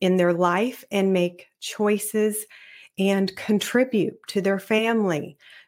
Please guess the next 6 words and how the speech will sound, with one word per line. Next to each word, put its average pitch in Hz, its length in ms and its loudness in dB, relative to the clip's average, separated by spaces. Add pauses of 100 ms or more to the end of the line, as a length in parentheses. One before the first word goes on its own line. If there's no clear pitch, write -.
to 202 260 0
whatever 214 1040 0
environment 202 760 0
they 190 220 0
are 185 260 -2
in. 170 380 -4